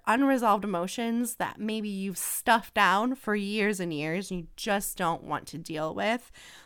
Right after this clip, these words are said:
Ultimately, it's hard to let it out verbally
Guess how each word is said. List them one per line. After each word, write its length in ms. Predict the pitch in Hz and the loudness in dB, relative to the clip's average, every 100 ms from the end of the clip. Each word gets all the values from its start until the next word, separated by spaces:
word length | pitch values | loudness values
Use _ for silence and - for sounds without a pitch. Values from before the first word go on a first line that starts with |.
| - | -4
Ultimately, 920 | 180 180 - 214 185 - 180 175 170 170 - - - - - - | -2 -2 -2 -2 -2 -4 -4 -2 -2 -4 -14 -20 -20 -20 -18 -4
it's 180 | 196 - | -2 -2
hard 840 | - - 269 277 196 175 170 180 | -6 4 6 8 8 6 0 -4
to 720 | - - 233 220 220 220 214 - | -4 -2 -2 -2 -2 -2 -2 -4
let 200 | 196 214 | -4 -2
it 100 | 226 | 2
out 300 | 196 180 175 | 4 4 0
verbally 880 | 202 214 190 170 151 - 123 170 | -2 -2 0 -2 -4 -6 -8 -8